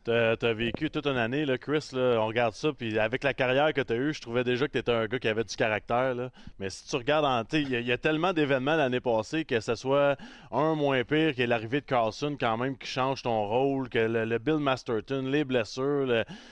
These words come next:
le, le, les, les problèmes de santé, les, les problèmes de, tu sais, on s'entend, là, c'est, c'est toute une année, là. Euh, je, je vais commencer par le Bill Masterton, parce que pour moi, tu sais, c'est, c'est quand même immense, là, de, de,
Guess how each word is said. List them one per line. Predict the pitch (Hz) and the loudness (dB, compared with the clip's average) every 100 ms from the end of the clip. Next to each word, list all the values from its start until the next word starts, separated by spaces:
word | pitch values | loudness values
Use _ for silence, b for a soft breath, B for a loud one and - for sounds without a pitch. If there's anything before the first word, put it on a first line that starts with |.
| B - | B -2
le, | 117 110 107 107 104 | 2 4 4 4 2
le, | 104 107 104 | 0 -2 -2
les, | 110 110 | -4 -4
les | 117 | -4
problèmes | 120 143 151 151 | 0 0 0 0
de | 127 | -2
santé, | 123 107 - 143 143 | -2 -4 -2 -2 -2
les, | 131 117 | -2 -2
les | 110 113 | -4 -2
problèmes | 127 127 143 | 0 0 0
de, | 131 113 | 0 -2
tu | 104 | -2
sais, | 131 | -2
on | 117 110 107 | -2 -2 -4
s'entend, | 120 113 135 156 | -4 -2 0 -2
là, | 139 | -4
c'est, | 117 | -8
c'est | 101 117 | -10 -10
toute | 110 156 135 | -6 -4 -4
une | 117 | -4
année, | 107 135 147 | -4 -6 -8
là. | 135 - B B B | -12 -14 B B B
Euh, | 98 95 95 95 | -2 0 0 -2
je, | 95 107 | -4 -6
je | 101 | -6
vais | 113 | -4
commencer | 135 131 131 120 - | -2 0 0 -2 -2
par | 131 | 0
le | 117 | 0
Bill | 104 139 | 0 0
Masterton, | 131 120 117 107 139 147 | 0 -2 -2 -2 -4 -6
parce | 117 | -6
que | 113 | -6
pour | 110 107 | -6 -6
moi, | 110 135 131 | -4 -4 -4
tu | 123 | -6
sais, | |
c'est, | 113 104 95 | -10 -10 -10
c'est | - - - 107 | -12 -14 -12 -8
quand | 107 107 | -4 -4
même | 120 | -4
immense, | 113 104 113 139 127 | -6 -4 -6 -8 -10
là, | 131 | -8
de, | 110 101 | -4 -2
de, | 98 101 95 | -2 -6 -6